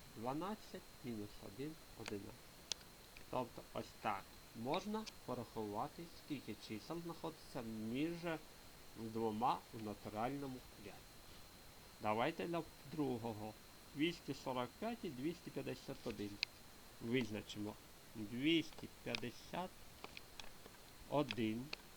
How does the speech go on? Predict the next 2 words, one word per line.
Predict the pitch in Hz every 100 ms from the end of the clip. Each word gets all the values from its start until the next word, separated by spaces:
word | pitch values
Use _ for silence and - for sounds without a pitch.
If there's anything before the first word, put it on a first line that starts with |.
| - - -
мінус | 120 131 165 151 107 - - - - - - - 123
двісті | 123 143 151 127 - - - -